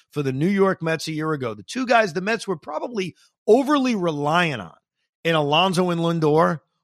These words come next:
are not coming off of career seasons. They had really good seasons, but their track records tell me that those were not the best seasons of their career. So to expect them to do the exact same thing is a reasonable expectation.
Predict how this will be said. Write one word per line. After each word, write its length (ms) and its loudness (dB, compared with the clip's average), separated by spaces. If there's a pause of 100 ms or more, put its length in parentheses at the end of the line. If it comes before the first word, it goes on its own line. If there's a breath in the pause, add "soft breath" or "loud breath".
(120)
are 200 2
not 440 -2
coming 380 0
off 240 2
of 160 -2
career 340 -2
seasons. 640 -8 (380)
They 80 4
had 180 6
really 240 0
good 280 -4
seasons, 580 -6 (320 soft breath)
but 160 -4
their 180 -4
track 560 2
records 500 0
tell 280 -4
me 360 -10 (300)
that 180 2
those 240 -2
were 160 -6
not 380 0
the 80 0
best 260 0
seasons 380 -2
of 80 -4
their 140 0
career. 640 0 (180 soft breath)
So 220 2
to 100 0
expect 640 -2
them 160 0
to 100 -4
do 140 -4
the 160 -6
exact 520 -2
same 280 -6
thing 320 -4 (260 soft breath)
is 160 -2
a 120 0
reasonable 640 -2
expectation. 760 -4